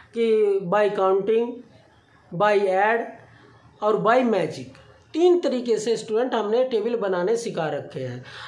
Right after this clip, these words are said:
जो वीडियो आपको हमारी playlist पर मिल जाएंगी। तो student, आप playlist में जाकर टेबल बनाने वाली वे वीडियो देख सकते हैं।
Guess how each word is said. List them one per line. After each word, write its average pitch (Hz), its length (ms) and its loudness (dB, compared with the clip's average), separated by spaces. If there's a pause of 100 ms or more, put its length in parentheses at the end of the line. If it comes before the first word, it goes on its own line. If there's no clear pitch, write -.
(140)
जो 262 160 2
वीडियो 233 380 0
आपको 240 400 0
हमारी 208 240 -2
playlist 175 640 -4
पर 262 160 -4
मिल 196 220 -2
जाएंगी। 127 500 -8 (640)
तो 233 80 -2
student, 254 300 0
आप 262 200 2
playlist 233 500 0
में 214 160 0
जाकर 175 320 -2
टेबल 226 320 0
बनाने 185 400 -2
वाली 175 240 0
वे 233 140 0
वीडियो 180 360 -2
देख 185 220 -2
सकते - 340 -14
हैं। - 180 -16